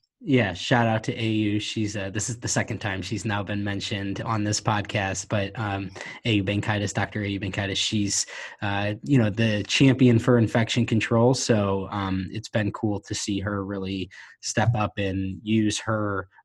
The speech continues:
um, all of her knowledge with this and, and how it applies to this specific type of virus. Um, so I'm glad that you two were able to work together on that. Well, cool, Judy. Well, thank you so much for sharing your perspective of what's been going on and, and how things have been in Tucson.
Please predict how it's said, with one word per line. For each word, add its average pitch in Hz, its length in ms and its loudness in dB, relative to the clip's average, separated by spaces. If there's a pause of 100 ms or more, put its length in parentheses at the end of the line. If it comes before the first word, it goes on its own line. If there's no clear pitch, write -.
um, 101 640 -4
all 117 180 2
of 107 100 -4
her 113 120 0
knowledge 98 500 0
with 101 200 -6
this 95 300 -4
and, 95 260 -6
and 104 120 -4
how 101 200 0
it 98 240 -4
applies 101 460 -2
to 113 180 -6
this 107 200 -4
specific - 560 -6
type 104 220 -6
of 101 100 -10
virus. 101 520 -4 (340)
Um, 95 380 -8 (100)
so 95 440 -4 (100)
I'm 107 160 -6
glad 104 300 -2
that 107 120 -4
you 107 140 -6
two - 180 -6
were 101 140 -4
able 95 160 -8
to 104 100 -10
work 95 220 -10
together 101 340 -8
on 95 120 -8
that. 104 180 -12 (720)
Well, 165 100 8
cool, 185 200 8
Judy. 131 220 8
Well, 123 140 6
thank 165 240 6
you 185 80 8
so 165 220 6
much 135 320 6
for 110 340 4
sharing 131 340 6
your 120 140 6
perspective 110 640 -2
of 98 240 -6
what's 120 180 0
been 113 180 0
going 104 220 0
on 101 300 -2
and, 92 240 -6
and 95 320 -8
how 110 160 -4
things 104 220 -6
have 101 160 -10
been 98 260 -6
in 92 420 -8
Tucson. - 360 -12